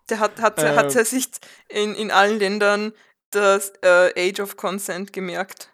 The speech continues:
Speaker 2: <laughs> Miriam.
Speaker 1: Ja, so
Speaker 2: Deswegen fliegen sie nach Südafrika
Speaker 1: Gott.
Speaker 2: und nach Lappland, weil das da weiter unten ist.
Speaker 1: Mm.
Speaker 2: Ähm,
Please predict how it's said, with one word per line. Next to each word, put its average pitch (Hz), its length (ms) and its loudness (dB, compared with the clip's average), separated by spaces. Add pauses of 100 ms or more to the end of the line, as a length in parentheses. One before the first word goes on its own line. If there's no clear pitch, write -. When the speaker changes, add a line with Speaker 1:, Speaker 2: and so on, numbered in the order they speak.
(500)
Speaker 2:
<laughs> - 920 -14
Miriam. 196 760 -4
Speaker 1:
Ja, 226 240 6
so 220 120 2
Speaker 2:
Deswegen 214 360 0
fliegen 202 320 0
sie 196 120 -2
nach 180 160 4
Südafrika - 1040 -2
Speaker 1:
Gott. 262 380 -2
Speaker 2:
und 185 140 2
nach 185 180 2
Lappland, 180 760 0
weil 165 200 -8
das 185 200 -4
da 151 140 -4
weiter 156 260 -2
unten 208 380 -4
ist. - 300 -10
Speaker 1:
Mm. 214 240 -6 (560)
Speaker 2:
Ähm, 160 360 2